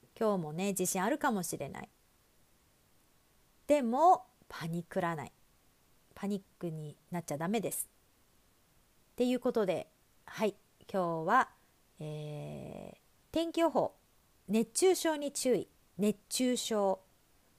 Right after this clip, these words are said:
に注意ということと、まあ、パニックにならない、パニクらないということが、あの、私の新しい、新しくはないですが、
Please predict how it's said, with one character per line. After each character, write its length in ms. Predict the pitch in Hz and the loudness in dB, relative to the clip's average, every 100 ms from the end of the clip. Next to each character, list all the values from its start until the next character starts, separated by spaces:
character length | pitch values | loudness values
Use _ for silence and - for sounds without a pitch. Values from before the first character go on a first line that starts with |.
| _ _ | _ _
に 140 | 226 220 | -6 -4
注 260 | - 226 | 0 0
意 120 | 151 - | 0 -4
と 80 | - | -6
い 80 | 151 | -4
う 20 | |
こ 120 | 160 | -4
と 120 | 160 160 | -6 2
と、 320 | 349 381 - _ _ _ _ _ _ | 6 6 4 _ _ _ _ _ _
ま 100 | - | -4
あ、 40 | 180 | -4
パ 140 | 196 | -4
ニ 140 | 262 202 | -4 -4
ッ 20 | |
ク 120 | - | -6
に 120 | 156 156 | -8 -4
な 120 | 170 | 0
ら 120 | 190 | 0
な 120 | 160 | -2
い、 60 | - _ | -10 _
パ 100 | 180 | -4
ニ 140 | 196 | -4
ク 140 | 208 214 | -2 -2
ら 100 | 190 | -2
な 140 | 160 | -4
い 60 | - _ | -12 _
と 100 | 254 | 0
い 60 | |
う 40 | 311 | 2
こ 120 | 359 | 4
と 120 | 370 | 4
が、 220 | 277 202 - _ _ _ _ _ - | 4 2 0 _ _ _ _ _ -12
あ 120 | 156 | -10
の、 180 | 147 143 | -10 -8
私 300 | 165 214 175 | 0 0 0
の 200 | 180 185 _ _ _ _ _ _ _ _ _ _ _ _ _ _ _ - | -4 -6 _ _ _ _ _ _ _ _ _ _ _ _ _ _ _ -14
新 280 | 160 196 185 | -2 0 0
し 120 | 175 160 | -2 -6
い、 120 | 208 _ _ _ _ _ _ - | -10 _ _ _ _ _ _ -2
新 180 | 240 302 | -2 0
し 80 | - | -2
く 100 | 185 | -4
は 80 | |
な 120 | 151 147 | -4 -8
い 60 | |
で 120 | 143 | -10
す 120 | - - | -12 -10
が、 180 | - | -12